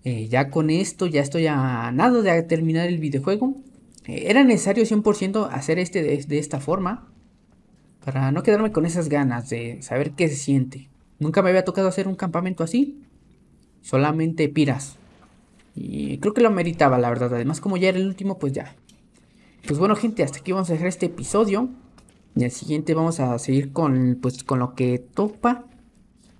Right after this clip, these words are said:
Creo que solamente quedan algunas misiones. Ah, me faltan las piras, eso sí. Eh, también tengo que hacer la choza de Da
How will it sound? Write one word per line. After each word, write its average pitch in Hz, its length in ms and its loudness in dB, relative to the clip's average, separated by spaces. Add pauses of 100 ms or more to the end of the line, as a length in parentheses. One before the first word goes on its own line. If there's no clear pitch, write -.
Creo 165 180 -2
que 175 100 -2
solamente 185 500 0
quedan 175 220 2
algunas 160 400 0
misiones. 240 760 2 (640)
Ah, 165 200 2
me 151 100 2
faltan 170 280 2
las 127 220 0
piras, 135 360 4
eso 143 180 0
sí. 135 320 -2 (840)
Eh, 127 140 -6
también 127 260 -2
tengo 156 180 2
que 147 80 4
hacer 143 200 2
la 127 420 2
choza 143 320 2
de 120 180 2
Da 196 220 2